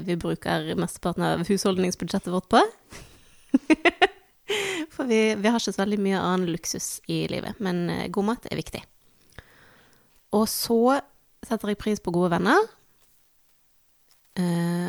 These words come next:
og det å møtes og samles rundt et bål eller rundt et brettspill og ha gode samtaler og drikke litt vin og sånn. Ehm, og så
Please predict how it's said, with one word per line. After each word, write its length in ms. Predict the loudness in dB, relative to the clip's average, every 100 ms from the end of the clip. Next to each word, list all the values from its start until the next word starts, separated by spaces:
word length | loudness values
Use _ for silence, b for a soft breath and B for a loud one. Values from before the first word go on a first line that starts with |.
| -4
og 440 | -4 -2 0 -2 -2
det 140 | -2 0
å 100 | 0
møtes 460 | -2 -2 -6 -6 -6
og 80 | -4
samles 400 | -2 0 -2 -4 -6
rundt 240 | -4 -2 -4
et 120 | -2
bål 240 | 0 2
eller 220 | 2 0 -2
rundt 160 | -2
et 100 | -2
brettspill 540 | -4 -6 -2 -2 0 0
og 160 | 0 0
ha 280 | 0 -2
gode 260 | -2 -2 -2
samtaler 640 | -2 -4 -2 -2 -2 -2
og 200 | -2 -4 -6 _ _ _ _ -14
drikke 220 | -6 -2
litt 160 | -2 0
vin 160 | 0 0
og 120 | 0
sånn. 160 | 2 0 -4 _ _ _ _ _ b b b b b b b b b -12 0
Ehm, 960 | 4 6 6 6 4 4 4 2 0 -4 _ _ _ _ -20 -20 _ _ _ _ _ _ 0
og 140 | 0
så 320 | 0 -2 0